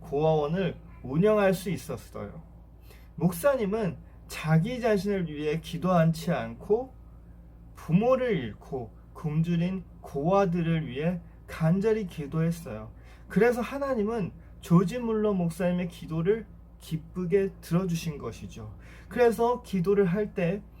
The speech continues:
뭐, 예를 들어서 음식을 위해서 기도하면 음식이,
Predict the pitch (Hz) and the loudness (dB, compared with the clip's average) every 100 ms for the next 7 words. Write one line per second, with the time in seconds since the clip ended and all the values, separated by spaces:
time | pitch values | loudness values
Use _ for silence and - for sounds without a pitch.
0 | - - 180 165 165 196 170 170 180 185 | -16 -6 -2 2 4 4 4 0 2 2
1 | 214 262 269 254 233 185 170 170 170 - | 2 0 -6 -4 -2 2 2 2 0 -4
2 | 156 165 175 165 190 208 - - - - | 0 2 2 2 0 -4 -12 -20 -10 4
3 | 165 233 254 262 180 202 | 6 6 -2 -6 -2 -4